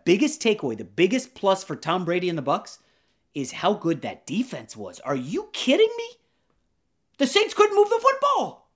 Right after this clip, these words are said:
They totally <laughs> shut down Drew Brees,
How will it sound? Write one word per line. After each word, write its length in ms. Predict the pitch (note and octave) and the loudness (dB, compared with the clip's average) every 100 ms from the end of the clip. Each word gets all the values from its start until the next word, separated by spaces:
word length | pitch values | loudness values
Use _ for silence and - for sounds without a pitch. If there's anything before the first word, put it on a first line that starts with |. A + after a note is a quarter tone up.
| _ _ _ _ _ - | _ _ _ _ _ -4
They 160 | F#4 F4 | -4 -4
totally 640 | - - F4 G#4 G#4 E4+ C4 | -10 2 8 8 8 4 2
<laughs> 140 | - - | 2 4
shut 300 | C#4 - - | 4 4 0
down 560 | B3 B3+ C4+ A#3+ D#3 - - | 0 4 4 4 0 -8 -14
Drew 340 | D#3 F#3+ E4 E4+ | 0 6 8 8
Brees, 460 | B3+ A#3 A3+ A3 | 6 6 4 2